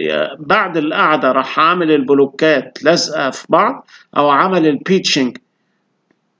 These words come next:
التدبيش لازق في بعض من غير فراغات،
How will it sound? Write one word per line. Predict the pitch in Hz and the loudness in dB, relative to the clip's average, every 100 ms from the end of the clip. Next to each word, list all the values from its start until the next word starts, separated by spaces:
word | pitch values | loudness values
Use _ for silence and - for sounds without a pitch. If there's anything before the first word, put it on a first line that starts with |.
| _ _ _ _ - 139 | _ _ _ _ -8 -8
التدبيش | 127 160 135 131 185 151 147 | -2 0 2 4 4 4 2
لازق | 170 170 180 | 2 2 -4
في | - 143 | -6 -2
بعض | 147 185 170 | 0 0 0
من | 143 135 143 | -2 0 0
غير | 135 160 185 | 2 2 2
فراغات، | - 156 143 135 196 - | 0 0 0 2 0 0